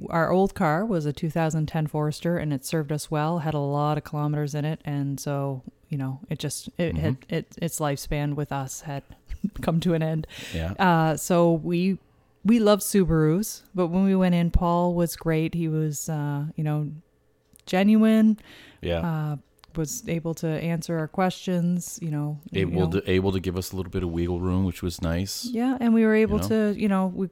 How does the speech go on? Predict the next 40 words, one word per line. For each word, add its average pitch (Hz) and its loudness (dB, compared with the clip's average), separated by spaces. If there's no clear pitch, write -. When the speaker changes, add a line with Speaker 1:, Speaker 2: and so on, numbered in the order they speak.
Speaker 2:
Very 160 -8
Speaker 1:
explored 185 4
a 190 4
lot 175 6
of 190 4
Speaker 2:
informative. - 0
Speaker 1:
different 180 2
options. 185 2
We 165 0
looked 156 -2
at 147 -6
brand 160 0
new 180 4
vehicles. 202 2
We 160 0
ended 165 -2
up 165 -4
going 165 -2
with 156 -6
a 156 -8
two 175 -4
thousand 160 -2
sixteen 160 -6
Forester. 156 -4
I 175 0
have 190 2
a 196 2
hard 170 2
time 151 -2
buying 147 -2
a 143 -2
new 143 -4
vehicle 135 -6
because 147 -8
I 147 -6
know 143 -4
they 143 -4
depreciate 151 -8
so 156 -6
quickly 147 -8